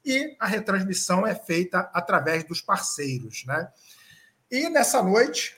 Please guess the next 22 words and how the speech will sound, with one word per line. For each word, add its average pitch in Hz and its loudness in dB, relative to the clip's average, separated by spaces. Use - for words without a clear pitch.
fazer 214 4
uma 240 4
apresentação 190 2
aqui 160 0
muito 208 -2
especial 190 2
da 220 2
nossa 247 0
irmã 220 4
Valéria 196 4
Sá, - 0
né, 170 -2
que 208 -6
se - -2
encontra 175 2
aqui 180 -2
conosco, 175 -2
a 170 -2
nossa 233 0
irmã 233 0
que 330 0
é 302 2